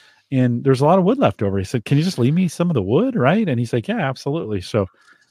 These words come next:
that first pair of gloves, brand new pair of gloves, I wore through the thumb in the first day. And I'm like, "Well, okay, I'm not gonna," so I just taped them up.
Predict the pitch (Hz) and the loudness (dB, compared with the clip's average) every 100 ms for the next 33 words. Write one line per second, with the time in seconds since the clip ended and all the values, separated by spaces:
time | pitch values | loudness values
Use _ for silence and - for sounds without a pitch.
0 | _ 143 151 - 185 - - 185 160 117 | _ 0 0 2 0 2 0 2 2 2
1 | 156 220 240 196 170 185 185 156 175 220 | 2 2 0 -2 2 0 2 0 2 0
2 | 185 - 196 110 - - 190 254 113 175 | 0 -2 0 -2 -2 0 2 2 0 -2
3 | 135 127 170 151 - 104 143 226 202 85 | -2 0 -2 -2 -6 -4 -2 0 -4 -8
4 | _ _ _ _ _ _ _ 196 165 135 | _ _ _ _ _ _ _ 0 2 2
5 | 175 160 - 143 104 - 135 127 143 180 | 0 0 2 2 2 -6 -10 -8 0 2
6 | 233 - 98 101 - 104 95 - 92 - | 2 0 -2 -2 0 0 0 -4 -4 -6
7 | 87 - | -12 -16